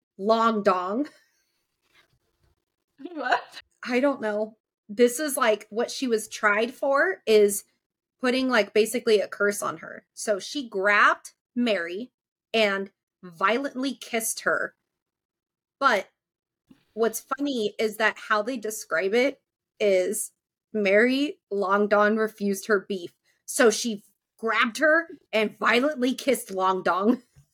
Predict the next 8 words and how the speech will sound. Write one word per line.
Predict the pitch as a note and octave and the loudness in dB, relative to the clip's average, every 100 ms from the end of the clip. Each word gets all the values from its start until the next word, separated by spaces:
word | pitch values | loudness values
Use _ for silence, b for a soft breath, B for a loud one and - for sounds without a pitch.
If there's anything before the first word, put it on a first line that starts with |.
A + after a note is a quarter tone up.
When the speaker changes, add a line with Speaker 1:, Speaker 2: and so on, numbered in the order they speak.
| _ _ | _ _
Speaker 1:
<laughs> | _ _ _ - | _ _ _ 0
I | D4+ | 0
can't. | D4+ A#3 A3 G#3 _ | 0 -6 -6 -8 _
I'm | B3+ C4 | -8 -6
sorry. | - F#3+ G3+ G3 G3+ b b | -4 0 2 0 -4 b b
This | C4+ C#4+ | -4 -2
is | D#4 | -4
terrible. | C4 C4 D#4+ C#4 G3+ | -2 0 0 0 -2